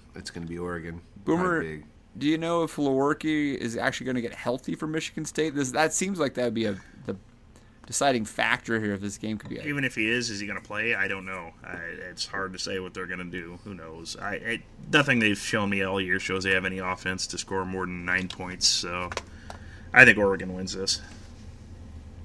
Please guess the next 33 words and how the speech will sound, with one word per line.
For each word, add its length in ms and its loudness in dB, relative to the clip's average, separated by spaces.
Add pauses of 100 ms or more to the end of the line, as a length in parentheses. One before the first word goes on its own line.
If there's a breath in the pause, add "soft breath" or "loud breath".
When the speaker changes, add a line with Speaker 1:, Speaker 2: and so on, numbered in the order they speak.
(140)
Speaker 2:
Yeah, 240 4 (120)
I'm 160 2
gonna 200 0
also 200 0
take 240 -4
Oregon. 380 -2
Just 260 -10 (1000 loud breath)
too 140 -2
much, 560 -2
uh, 320 -4
for 200 -10
the 100 -10
Sparty. 580 -2 (440 loud breath)
All 140 6
right, 260 6
uh, 420 4
I 140 6
think 140 2
this 160 0 (100)
might 220 6
be 60 6
one 120 6
of 60 4
the 40 2
best 260 4
matchups 500 2
of 160 -6
bowl 220 2
season 360 -2
here. 160 0
Northwestern 880 0
versus 440 -2
Utah. 640 -4